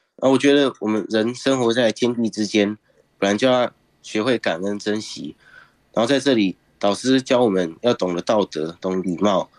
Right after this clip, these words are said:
然后不要每天抱怨，要有正能量，这是做人的基本。我觉得今天不管你是不是相信超马的这些，但是人人都应该学习，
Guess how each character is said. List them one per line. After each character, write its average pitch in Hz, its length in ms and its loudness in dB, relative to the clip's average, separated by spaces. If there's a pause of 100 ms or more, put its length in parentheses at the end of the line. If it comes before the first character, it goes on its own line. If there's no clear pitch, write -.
(300)
然 110 100 2
后 113 60 -4
不 113 60 2
要 113 120 6
每 101 140 0
天 104 180 -2
抱 98 240 2
怨， 92 220 0 (200)
要 107 80 4
有 90 60 2
正 117 240 -2
能 80 140 -10
量， 85 240 -4 (580)
这 139 120 -2
是 147 180 4
做 139 280 4
人 113 80 4
的 110 100 0
基 117 240 -4
本。 87 240 2 (340)
我 - 80 -10
觉 123 160 2
得 127 260 4 (140)
今 147 160 2
天 147 280 2 (200)
不 - 80 -8
管 98 320 2
你 - 80 -6
是 127 160 -2
不 120 80 2
是 120 120 0
相 113 220 0
信 113 360 -2 (120)
超 120 200 -2
马 101 260 -2 (100)
的 104 160 2
这 117 140 -2
些， 104 320 0 (300)
但 131 120 2
是 135 260 4
人 120 140 4
人 117 140 4
都 120 140 4
应 127 80 4
该 123 100 2
学 95 260 0
习， 82 380 -8